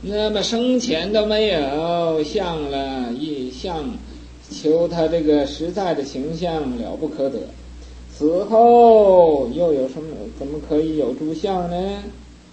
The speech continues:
因之持相，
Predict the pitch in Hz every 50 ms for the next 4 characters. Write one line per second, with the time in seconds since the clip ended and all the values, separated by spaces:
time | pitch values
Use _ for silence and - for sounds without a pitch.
0 | - - - - - 147 160 180 175 170 160 143 123 131 135 135 135 127 123 117
1 | 104 92 95 - - - - - - - - - - - - 143 139 151 170 180
2 | 190 196 208 208 - - 247 240 214 170 -